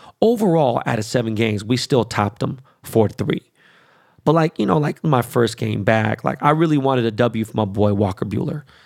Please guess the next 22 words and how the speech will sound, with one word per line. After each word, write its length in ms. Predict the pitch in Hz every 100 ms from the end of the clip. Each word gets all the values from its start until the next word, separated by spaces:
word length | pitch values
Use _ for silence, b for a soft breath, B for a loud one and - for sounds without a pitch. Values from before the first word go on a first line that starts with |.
| b b b
You 100 | -
know, 120 | 107 101
we 120 | 107
got 200 | 107 104
the 80 | -
same 240 | 117 120
agent. 560 | - 127 113 117 113 110
He's 260 | 107 104 -
always 280 | 117 101
showed 220 | - - 87
love. 300 | 113 110 110
You 40 |
know, 40 |
we 60 | 107
follow 220 | - 104
each 140 | 113 120
other 140 | 120
on 120 | -
Instagram 440 | - 117 120 110 107
and 80 |
everything. 480 | 107 104 113 107 107
But 200 | 110 113